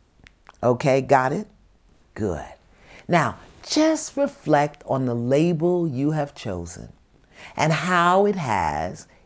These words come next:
if it has, shown up in your life in the body of a black man. As a black man, how have you lived down to this label? Or how do you respond when this label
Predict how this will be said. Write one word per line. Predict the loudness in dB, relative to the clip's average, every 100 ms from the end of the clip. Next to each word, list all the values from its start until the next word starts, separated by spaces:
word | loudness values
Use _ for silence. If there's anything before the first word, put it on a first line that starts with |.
| _
if | 2 2
it | -2
has, | -4 -4 -6 -8 -14 -18 -20 _
shown | -12 0 4 4 4
up | 0 -4 -6
in | -4 0
your | 2 2
life | 2 -2 -6 -14 _ _ _ _
in | 0 0
the |
body | 0 -2 -2 -4
of | -6 -8
a |
black | -4 -4 -6 -8
man. | -10 -10 -16 -20 _ _ _ _ _ -4
As | -2 -2
a |
black | -2 -2 -2 -4
man, | -8 -10 -12 -12 -14 -16 -20 -20 -14
how | -4 0 2
have | 2 0
you | 2 4 4
lived | 4 6 6 6 4 0 0
down | 0 2 4 6 6 4 0
to | 0
this | 0 0
label? | 0 -2 -2 -10 -16 _ _ -20 4
Or | 6 6 2 -10
how | 0 4
do | 6
you | 6 6
respond | 6 2 0 -2 2 2 2
when | 2
this | 2 2
label | 4 6 4 4 4 2